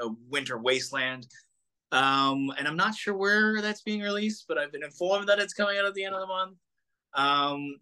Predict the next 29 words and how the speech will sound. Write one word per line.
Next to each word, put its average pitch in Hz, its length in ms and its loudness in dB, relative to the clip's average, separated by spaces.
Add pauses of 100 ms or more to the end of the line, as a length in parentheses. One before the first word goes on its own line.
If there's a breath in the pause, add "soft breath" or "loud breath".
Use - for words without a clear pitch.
I 143 40 2
have 151 120 2
another 160 280 0
movie 151 460 -2
called 135 340 -4
Campton 151 420 -6
Manor, 170 580 2
which 135 280 0
is 127 100 -10
apparently 143 600 -2
coming 139 360 -4
out, 135 320 0 (640 soft breath)
uh, 131 320 2
in 127 260 -6
May. 196 460 -4 (580 soft breath)
Uh, 127 300 2
I 117 60 0
think 143 180 -2
there's - 580 -4
maybe 139 400 0
a, 123 240 2
a, 120 400 -2
a 120 60 -4
slight 135 460 -6 (380)
theatrical, 127 880 -2
uh, 123 100 -4
release, 127 640 -4
um, 117 480 -2
in, 110 420 4